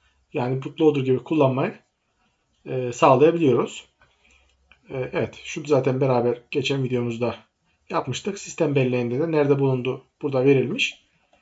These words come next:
E, şuna isterseniz tekrardan bakalım. Şuradan da bakabiliriz. Veya işte şu önceki iki sayfadan da bakabiliriz.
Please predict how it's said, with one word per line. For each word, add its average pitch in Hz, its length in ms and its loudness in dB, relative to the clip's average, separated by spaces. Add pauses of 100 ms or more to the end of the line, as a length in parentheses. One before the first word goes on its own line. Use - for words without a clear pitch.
(480)
E, 170 120 -4
şuna 220 180 2
isterseniz 214 440 2
tekrardan 196 460 2
bakalım. 175 340 0
Şuradan 151 340 -4
da 143 80 2
bakabiliriz. 131 720 -4 (800)
Veya 135 120 -6
işte 131 180 -6
şu - 220 -10 (680)
önceki 131 360 -4
iki 131 140 -10
sayfadan 131 460 0
da 120 100 -2
bakabiliriz. 123 640 -2